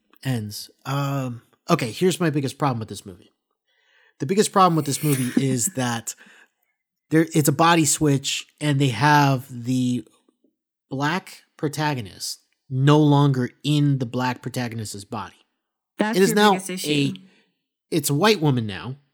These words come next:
Speaker 1: uh, and she takes over his life. And it's just like, "Wait a sec, wait a sec, wait a second."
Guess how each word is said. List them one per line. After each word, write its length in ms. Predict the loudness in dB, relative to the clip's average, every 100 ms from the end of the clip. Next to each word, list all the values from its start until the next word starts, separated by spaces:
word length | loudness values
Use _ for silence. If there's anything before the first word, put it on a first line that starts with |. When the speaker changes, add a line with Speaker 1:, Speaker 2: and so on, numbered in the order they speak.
| _ _ _ _ _ _ _
Speaker 1:
uh, 380 | -2 0 0 -2 -8 -4
and 400 | 0 2 0 -4 _ _ _ _ _ _ _ _ _ -8
she 280 | -4 -2
takes 280 | 2 2 4
over 220 | 4 4
his 140 | 2 0
life. 440 | 0 -2 -6 -20 -20 _ _ _
And 320 | -2 0 0
it's 200 | -2 -4
just 220 | -2 -2 0
like, 240 | -2 -4 -6
"Wait 240 | 0 2
a 60 | 0
sec, 200 | -4 -6
wait 160 | -8 -8
a 40 |
sec, 200 | -10 -14 -14
wait 140 | -14
a 40 |
second." 200 | -14 -18